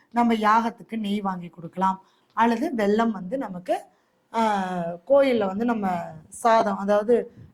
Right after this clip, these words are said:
நெய்வேத்தியம் வைக்கிறதுக்கு வெல்லமும் நெய்யும் வாங்கி கொடுக்கலாம். இது என்னன்னா, நம்ம இந்த, ஆ, நம்ம ஒரு கோயிலுக்கு போறோம்னா ஒண்ணு நம்ம ஏதாவது வாங்கி கொடுக்கணும்னு நினைப்போம். அப்ப இந்த சகுனி கரணத்துல பிறந்தவங்க இந்த நெல்லம், நெய்யும் வெல்லமும் வாங்கி கொடுத்தாங்க அப்படின்னா, கண்டிப்பா அவங்களுக்கு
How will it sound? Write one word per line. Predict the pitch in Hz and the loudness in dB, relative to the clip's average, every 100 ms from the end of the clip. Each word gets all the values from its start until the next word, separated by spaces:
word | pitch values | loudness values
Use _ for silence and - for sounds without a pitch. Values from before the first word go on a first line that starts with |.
| 226 | 0
நெய்வேத்தியம் | 269 330 330 254 240 | 2 4 4 2 -4
வைக்கிறதுக்கு | 240 196 180 196 269 311 - _ _ 208 | -4 -8 -8 -6 -4 -4 -6 _ _ 0
வெல்லமும் | 240 262 240 208 233 | 2 4 2 -2 -4
நெய்யும் | 190 170 185 175 | -6 -10 -8 -8
வாங்கி | 156 | -10
கொடுக்கலாம். | 151 - 156 160 151 - _ - _ | -16 -20 -14 -10 -10 -14 _ -20 _
இது | 214 220 233 | -6 -2 0
என்னன்னா, | 311 320 247 311 | 2 2 4 2
நம்ம | 311 240 202 | 0 -4 -4
இந்த, | 196 190 175 - _ _ _ | -2 0 0 -4 _ _ _
ஆ, | 226 | -2
நம்ம | 233 233 | 0 2
ஒரு | 233 233 | 2 2
கோயிலுக்கு | 285 302 247 226 | 2 4 0 0
போறோம்னா | 233 220 | 0 2
ஒண்ணு | 294 311 247 233 | 2 2 2 0
நம்ம | 240 240 | 0 2
ஏதாவது | 240 269 | 2 2
வாங்கி | 247 277 277 | 2 0 -4
கொடுக்கணும்னு | 233 233 247 262 226 | -10 -8 -8 -6 -10
நினைப்போம். | 226 190 _ _ _ - | -12 -20 _ _ _ -4
அப்ப | 247 370 403 | -2 0 -2
இந்த | 294 233 226 | -2 -2 0
சகுனி | 233 285 277 | -2 0 -2
கரணத்துல | 226 214 202 190 | -2 -4 -12 -10
பிறந்தவங்க | 190 185 180 175 233 381 - _ _ | -10 -10 -10 -4 -2 -2 -4 _ _
இந்த | 247 254 240 | -8 -2 0
நெல்லம், | 220 233 247 220 233 247 220 | 0 0 0 -2 -6 -10 -4
நெய்யும் | 233 262 254 311 240 | 0 2 2 2 2
வெல்லமும் | 202 202 226 226 | 2 0 0 -4
வாங்கி | 190 196 | -4 -10
கொடுத்தாங்க | 180 180 165 156 | -12 -8 -10 -10
அப்படின்னா, | 170 247 - _ _ _ | -4 -4 -4 _ _ _
கண்டிப்பா | 240 254 254 254 | 0 2 2 2
அவங்களுக்கு | 226 190 180 190 415 | 2 -2 -6 -4 -4